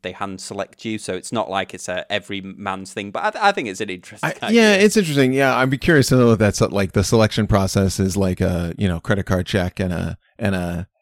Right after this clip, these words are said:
Speaker 2: and an E K G from your doctor or something. <laughs>
Speaker 1: Well, it actually goes in,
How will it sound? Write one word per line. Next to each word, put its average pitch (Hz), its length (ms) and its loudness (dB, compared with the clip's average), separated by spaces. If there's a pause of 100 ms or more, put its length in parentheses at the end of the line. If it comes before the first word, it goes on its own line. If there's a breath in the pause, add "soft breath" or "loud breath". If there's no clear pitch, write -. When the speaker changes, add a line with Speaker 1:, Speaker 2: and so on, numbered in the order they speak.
Speaker 2:
and 101 100 2
an 101 80 2
E 107 120 2
K 104 200 2
G 101 300 0
from 95 220 -2
your 87 80 -4
doctor 87 420 -4
or 95 60 -4
something. 113 260 2 (160)
<laughs> - 60 -10 (180)
Speaker 1:
Well, 147 100 2
it 170 40 2
actually 151 400 0
goes 160 320 0
in, 165 180 -4